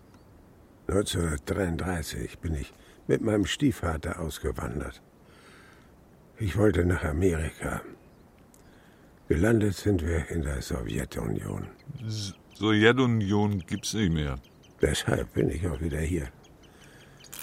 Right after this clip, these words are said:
Speaker 1: Weil mir das Land gehört, das sich Familie Kloss genommen hat.
Speaker 2: Kloss, das ist ein Verbrecher, alle wissen das und niemand traut sich, dem ans Bein zu pinkeln. Aber du, Skor, mein Freund,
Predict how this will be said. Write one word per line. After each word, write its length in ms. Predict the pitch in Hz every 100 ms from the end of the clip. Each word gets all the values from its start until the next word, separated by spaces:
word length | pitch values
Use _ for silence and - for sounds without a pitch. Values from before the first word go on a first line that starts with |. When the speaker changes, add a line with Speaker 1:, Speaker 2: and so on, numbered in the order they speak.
| - -
Speaker 1:
Weil 200 | - 110
mir 220 | 98 113 110
das 300 | 101 104 -
Land 320 | 101 101 -
gehört, 560 | 85 76 73 78 - -
das 120 | 82
sich 200 | 78 -
Familie 480 | 95 87 98 85 85
Kloss 480 | - 110 - - -
genommen 480 | 76 82 87 60 69
hat. 180 | - - - - - -
Speaker 2:
Kloss, 520 | - 101 117 - -
das 220 | 104 95
ist 200 | 104 98
ein 140 | 95
Verbrecher, 840 | 78 - 78 82 82 101 98 98 76
alle 300 | 78 95 82
wissen 280 | 95 104 117
das 180 | 104 87
und 260 | 101 87
niemand 460 | 87 127 180 196 165
traut 280 | - 175 175
sich, 120 | 165
dem 180 | 151 160
ans 180 | 147 131
Bein 300 | 143 147 165
zu 180 | - 123
pinkeln. 480 | - 120 110 101 82 - - - -
Aber 300 | - 107 104
du, 480 | 104 95 208 269 185
Skor, 760 | 98 - - - - 135 139 147
mein 260 | 135 117 98
Freund, 500 | - 98 107 107